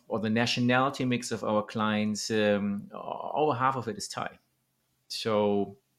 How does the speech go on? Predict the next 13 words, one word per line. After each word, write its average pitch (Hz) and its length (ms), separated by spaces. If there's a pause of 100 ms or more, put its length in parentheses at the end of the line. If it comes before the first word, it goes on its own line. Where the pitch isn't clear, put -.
(200)
and 107 100
then 120 140
you 110 100
have 113 400
this, - 560 (180)
uh, - 120 (100)
foreigner 110 1000
m-, 120 300
married 107 640
to 107 240
Thai, 98 720 (480)
uh, 87 340
setup, 131 540